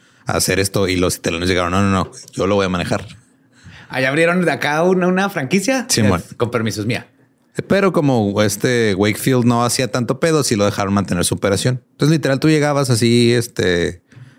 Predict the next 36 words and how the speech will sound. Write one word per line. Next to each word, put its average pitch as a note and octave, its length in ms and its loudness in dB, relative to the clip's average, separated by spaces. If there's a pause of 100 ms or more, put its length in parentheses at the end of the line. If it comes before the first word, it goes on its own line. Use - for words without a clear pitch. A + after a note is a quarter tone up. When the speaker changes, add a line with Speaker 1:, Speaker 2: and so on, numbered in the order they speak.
(120)
Speaker 1:
le F#2+ 340 0
dabas G2+ 280 2
cien A#2 160 0
pesos A#2 220 2
al G#2 80 0
güey A2 220 2
y - 20 2
decías, G2 240 0
"No, A2+ 140 -2
pues A2+ 120 0
mi G#2 100 2
número B2+ 200 4
es A#2+ 80 -2
el C3 140 -2
trece." A#2 340 -2
Y - 40 -6
el E2+ 40 -4
güey F#2 140 0
te - 60 -14
decía, A2 160 -4
"¿Sabes B2 220 0
qué? B2+ 120 -4
No B2 80 -2
salió A2 180 -2
tu G#2 80 -6
número, G2+ 300 0
te - 80 -16
chingaste, F2+ 420 -6
te, - 280 -12
me F#2 120 -2
quedo C3+ 140 0
Speaker 2:
Ya. C#3 60 2
Speaker 1:
con F#2+ 100 -2
tu - 100 -8
lana." D#2+ 180 -10
Simón. - 280 -8